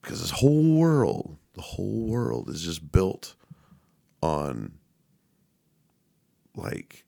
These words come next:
the acquisition of wealth, power, love, you know? Some people do anything to have, to be loved by as many people as possible.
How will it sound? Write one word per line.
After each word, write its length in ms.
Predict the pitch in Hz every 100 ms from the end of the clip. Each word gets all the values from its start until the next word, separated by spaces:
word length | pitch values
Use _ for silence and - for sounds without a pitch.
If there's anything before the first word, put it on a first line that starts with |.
| _ _ _ _
the 220 | - 82 -
acquisition 1000 | 73 - 80 78 71 78 - 64 95 113 - _ _ _ _ _ _ _ _ _ _ _ _ -
of 480 | 67 57 50 - -
wealth, 560 | 85 85 82 85 98 - -
power, 720 | - 82 67 69 82 - - _ _ _ _ _ _ _ _ _ _ _ _
love, 720 | 71 73 82 87 92 - - _ _ -
you 140 | 90
know? 360 | 85 87 95 101 - _ _ _ _ _ -
Some 180 | - 101
people 240 | 98 101
do 160 | 95 95
anything 400 | 120 - 78 69
to 100 | 73
have, 180 | - -
to 80 | 73
be 160 | 67
loved 500 | 67 65 57 50 - - _ _ _ _ _ _ _ _ _ _
by 160 | - 80
as 120 | 78
many 260 | 87 90 87
people 320 | 92 95 104
as 120 | 101
possible. 680 | - 117 117 69 57 50